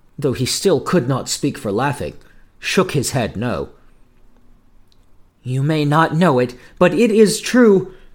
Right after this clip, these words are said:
Nobody who has not seen the Yara laughs like that."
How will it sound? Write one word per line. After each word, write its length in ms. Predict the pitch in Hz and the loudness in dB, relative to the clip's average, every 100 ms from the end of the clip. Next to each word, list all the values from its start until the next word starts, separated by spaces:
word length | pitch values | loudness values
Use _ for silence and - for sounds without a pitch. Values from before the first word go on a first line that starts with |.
| - - - | -20 -20 -8
Nobody 600 | 160 190 208 214 175 180 | 0 2 4 4 4 2
who 160 | 190 | 4
has 180 | 190 170 | 4 4
not 260 | 190 226 233 | 4 4 2
seen 260 | - 240 | 2 4
the 80 | 214 | 4
Yara 340 | 196 220 214 190 | 4 6 6 6
laughs 440 | 196 233 233 - | 6 4 4 2
like 280 | 202 165 143 | 4 2 2
that." 340 | 175 135 - | 0 2 -2